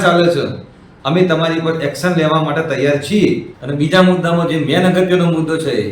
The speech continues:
કે જે મોડવી હોય, જે જગ્યાએ, કોઈ બી તાલુકા, કોઈની જગ્યાએ, મહેસાણામાં હોય, બેચરાજી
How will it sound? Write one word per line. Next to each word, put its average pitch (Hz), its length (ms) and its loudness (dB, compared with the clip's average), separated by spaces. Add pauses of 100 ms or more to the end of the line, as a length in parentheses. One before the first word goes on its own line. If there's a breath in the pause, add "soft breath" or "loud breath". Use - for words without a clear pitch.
(500 loud breath)
કે 151 60 -4 (140)
જે 160 200 4
મોડવી 180 420 2
હોય, 151 160 0
જે 170 140 2
જગ્યાએ, 135 480 0 (480)
કોઈ 185 220 2
બી 185 160 0
તાલુકા, 165 360 0 (120)
કોઈની 180 320 0
જગ્યાએ, 131 340 -4
મહેસાણામાં 151 560 0
હોય, 147 180 -2 (300 loud breath)
બેચરાજી 147 560 0